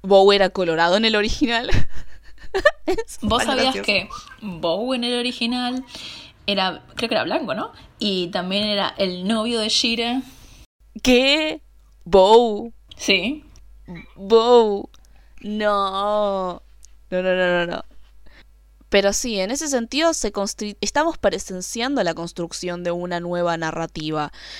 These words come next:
Speaker 1: que, de vuelta, no hay que olvidar que está dentro de un mercado y ese mercado muest-, eh, lo que nosotros podemos hacer más, n-, no es controlarlo. Definitivamente, como consumidores, no se dejen engañar. Incluso como laburantes dentro del mismo,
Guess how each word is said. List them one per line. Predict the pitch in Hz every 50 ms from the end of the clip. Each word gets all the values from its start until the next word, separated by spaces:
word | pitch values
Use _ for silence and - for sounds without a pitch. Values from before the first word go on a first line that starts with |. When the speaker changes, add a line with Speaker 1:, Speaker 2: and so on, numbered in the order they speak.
| - - -
Speaker 1:
que, | _ - 175 170 165 180 - - - - - - - - -
de | - 185 185
vuelta, | 185 190 185 175 175 175 165 - - _ _ -
no | 202 208
hay | 208 226
que | 226 277
olvidar | 277 262 214 196 196 196
que | - 190
está | - - - 220 220
dentro | 226 240 240 233 226 208 190
de | 185
un | 190 190
mercado | 180 175 175 - - 180 175 170 160 156 151 - - - -
y | - 190 185
ese | 185 - - 196
mercado | 196 190 190 190 - 190 190 190 190 196 202 196 - - - _ _ - - _ _ - _ _ _
muest-, | 190 185 196 208 214 - - -
eh, | 190 185 165
lo | 180 190 180
que | - 190
nosotros | 190 190 - 269 285
podemos | - - 220 214 220 233
hacer | 208 180 - 185 196 220 247
más, | 233 214 185 214 - -
n-, | - 202 - - -
no | 196 214
es | 233 -
controlarlo. | - 269 233 202 185 170 165 165 165 160 147
Definitivamente, | 151 156 - - 170 165 180 185 185 202 214 214 233 220 - - -
como | - 208 202 190 180
consumidores, | - 190 180 - - 185 175 180 185 214 226 220 233 240 -
no | 190 185 175 262
se | - - 196
dejen | 185 190 202 - 214 190
engañar. | 180 185 175 170 196 202 190 -
Incluso | - 196 196 190 214 240 254 - 233
como | 226 226 190 185 208 - - - -
laburantes | _ - 196 190 180 180 190 185 196 220 262 262 - 202
dentro | 190 185 185 190 - 190
del | 185 180
mismo, | 185 190 208 247 226 214 220 -